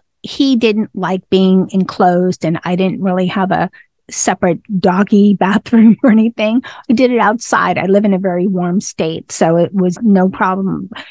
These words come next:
But some of the shampoos take forever to rinse out, and I still feel like I didn't get them quite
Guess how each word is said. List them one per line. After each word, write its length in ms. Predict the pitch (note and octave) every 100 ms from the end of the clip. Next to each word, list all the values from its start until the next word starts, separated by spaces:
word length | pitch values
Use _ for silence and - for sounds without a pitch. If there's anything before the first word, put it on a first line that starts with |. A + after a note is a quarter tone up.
| -
But 160 | - -
some 440 | - - G3+ A3+ -
of 140 | G3+
the 80 | A3
shampoos 920 | G#3+ - E3 F#3+ - A3+ F#3 F3+ -
take 300 | - - A#3
forever 540 | - G#3+ - F#3+ F3+ F3+
to 80 | E3+
rinse 340 | F3+ F#3 -
out, 260 | E3+ F3 D#3
and 140 | G3 F#3
I 100 | F#3
still 480 | - - - G#3+ A3+
feel 380 | - A3 F3+
like 200 | F3 F3+
I 100 | D3
didn't 260 | F3 F#3+ F#3+
get 180 | F3+ -
them 160 | F3+
quite 460 | E3+ - - F3+ F#3